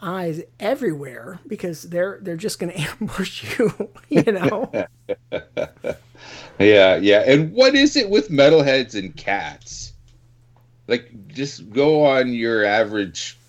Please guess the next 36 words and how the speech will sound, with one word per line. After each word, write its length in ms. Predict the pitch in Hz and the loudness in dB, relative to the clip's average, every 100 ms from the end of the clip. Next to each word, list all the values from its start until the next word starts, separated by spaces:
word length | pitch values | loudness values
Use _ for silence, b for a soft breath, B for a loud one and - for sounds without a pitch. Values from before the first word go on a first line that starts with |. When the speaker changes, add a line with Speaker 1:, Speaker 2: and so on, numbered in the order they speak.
| _ - | _ -12
Speaker 2:
you 160 | 95 | -6
know, 300 | 87 85 87 76 - | -4 -4 -6 -10 -4
Joe, 380 | 110 101 98 85 - | 2 4 4 -2 -4
Joe 200 | 107 101 | 4 6
average 440 | 98 92 92 82 | 6 4 0 -2
metalheads, 680 | 95 98 95 92 90 82 73 | 2 4 4 2 0 -2 -4
his, 280 | 101 87 - | -4 -4 -2
his 240 | 107 98 | -2 -2
Facebook 500 | - 117 110 - 95 | 2 2 2 -2 -4
feed 280 | - 95 92 | -6 -4 -4
and 100 | 85 | -2
all 140 | 85 85 | -2 0
that. 280 | 85 - - B B B B - | 0 -2 -8 B B B B 4
Every 320 | 139 143 147 | 6 6 6
other 220 | 143 127 | 6 4
picture, 500 | - 139 139 107 92 | 2 -2 -2 -4 -4
it 140 | 85 | -6
seems 280 | - 104 98 | -10 -12 -4
like 280 | 98 82 - _ | -4 -4 -10 _
he's 260 | - 92 - | -14 -14 -6
got, 340 | 101 90 - _ - | 0 0 -2 _ -14
he's 160 | 92 - | -12 0
holding 300 | 104 101 90 | 2 2 -2
his 200 | 82 - | -4 -4
cat 480 | - 98 87 80 82 | -2 0 0 -2 -2
or 200 | 82 78 | -2 0
how 120 | 90 | 0
much 200 | 90 82 | 0 -4
he 80 | 92 | 2
loves 240 | 95 82 | 2 2
his 160 | 82 - | -4 -2
cats 560 | 101 95 85 78 - | 0 2 0 -6 -8
and 120 | 82 82 | -8 -4
all 100 | 82 | -2
that. 160 | 82 | -2
It's, 200 | 80 78 | -4 -10